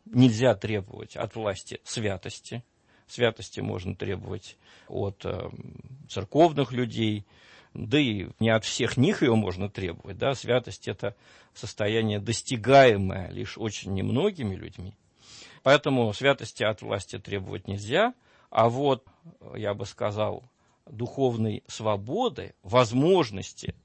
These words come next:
для верующих людей жить не по лжи, жить по совести, да, этого от власти следует, э, и ожидать, и иногда даже добиваться.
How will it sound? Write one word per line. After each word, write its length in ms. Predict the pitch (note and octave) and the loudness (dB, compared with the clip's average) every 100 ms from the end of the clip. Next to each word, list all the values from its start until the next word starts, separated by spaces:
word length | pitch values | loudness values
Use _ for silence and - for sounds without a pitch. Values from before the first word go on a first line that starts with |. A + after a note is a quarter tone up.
| - | -20
для 380 | G2+ A2 A#2 G#2+ | -14 -4 -2 -2
верующих 640 | B2 G#2+ F#2+ - F#2+ G2 | -4 -4 -6 -10 -12 -10
людей 500 | G#2 G#2 A2+ F#2+ - _ _ _ _ - | -10 -6 -6 -8 -10 _ _ _ _ -14
жить 520 | G2 G2+ C3 - - | -6 -2 -2 -4 -14
не 160 | - A2 | -4 -4
по 140 | - | -2
лжи, 420 | F#2 F#2 G#2 G#3+ G#2 | -4 -4 -6 -6 -6
жить 220 | G2+ - | -10 -8
по 120 | E2 | -8
совести, 600 | - B2+ G3+ F3+ - - - _ _ | -8 -6 -6 -8 -14 -20 -20 _ _
да, 480 | E2+ A#2 A2 F#2+ A#2 _ _ | -6 4 4 2 -8 _ _
этого 460 | A#2+ D3+ E3+ E3+ E3 | -8 -6 -8 -8 -8
от 240 | G#2 - | -10 -10
власти 540 | G2+ G2+ A#2+ - D#3+ - _ _ _ - | -6 -6 -6 -10 -14 -14 _ _ _ -20
следует, 680 | - - G2+ A2+ C3 C3+ - - _ | -16 -8 -4 -2 -2 -6 -10 -20 _
э, 140 | G#2 - | -12 -4
и 160 | A#2+ - | -4 -2
ожидать, 680 | A2+ A2 F2 F#2 D3 - | -4 -4 0 2 2 0
и 80 | G#2+ | -8
иногда 480 | G#2 F2+ F#2 G2 - | -6 -6 -6 -4 -4
даже 360 | G2 F#2 G2+ - | -6 -8 -8 -14
добиваться. 760 | A2+ G#2+ B2 C#3+ - - - | -12 -12 -8 -8 -10 -14 -20